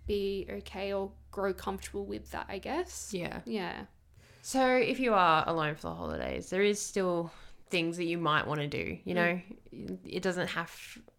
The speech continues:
Speaker 2: oh no. Like, there's still things you can do. Um,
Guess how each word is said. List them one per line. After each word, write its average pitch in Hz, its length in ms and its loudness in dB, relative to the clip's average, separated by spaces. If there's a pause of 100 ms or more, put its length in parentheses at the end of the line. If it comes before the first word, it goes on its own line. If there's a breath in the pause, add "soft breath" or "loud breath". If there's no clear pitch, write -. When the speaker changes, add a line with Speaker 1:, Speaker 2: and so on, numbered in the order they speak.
Speaker 2:
oh - 200 -14
no. - 240 -10 (1800 soft breath)
Like, 226 240 8
there's 269 140 2
still 339 180 0
things 247 280 4
you 196 80 0
can 165 180 2
do. - 180 -2 (440 loud breath)
Um, 156 560 6